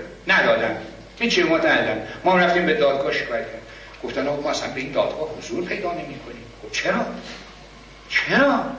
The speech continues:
چرا شما در دادگاه حاضر نمیشید مستنداتون به دادگاهی که خودتون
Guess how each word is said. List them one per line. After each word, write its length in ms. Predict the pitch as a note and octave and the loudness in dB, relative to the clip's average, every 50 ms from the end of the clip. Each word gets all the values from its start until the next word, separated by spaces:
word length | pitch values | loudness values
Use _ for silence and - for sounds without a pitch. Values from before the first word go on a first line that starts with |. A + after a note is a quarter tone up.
| - - - - - - - - - - - - - - - - - - - - - - - - | -12 -14 -16 -18 -20 -20 -20 -20 -20 -20 -20 -20 -20 -20 -20 -20 -20 -20 -20 -20 -20 -20 -14 -8
چرا 220 | - - D#3+ A3+ | -4 0 2 4
شما 240 | A#3+ C4 C#4 C#4 C#4 | 4 6 6 6 6
در 220 | C#4+ C4+ C4 - | 6 4 4 4
دادگاه 300 | B3+ A#3 A#3 A#3 A#3 G#3+ | 4 4 4 6 4 4
حاضر 340 | G3+ G3 G3 G3+ G3 G3 F#3+ | 6 6 6 6 4 4 4
نمیشید 240 | F#3 F#3 F#3 F3+ F3+ | 4 2 2 2 4
مستنداتون 680 | F3+ - - - F3 E3 E3 E3+ F3+ - - E3 D#3+ | 2 2 4 4 4 4 4 4 2 2 2 0 -2
به 80 | E3 D#3+ | -2 -2
دادگاهی 420 | D#3 D#3+ D#3 D3+ D3+ E3+ D#3+ D#3 | 2 4 4 4 4 4 2 2
که 100 | E3 F3 | 2 2
خودتون 560 | E3 - F#3 F3+ E3+ E3+ E3 - - - - | 0 2 2 4 4 2 4 4 4 2 2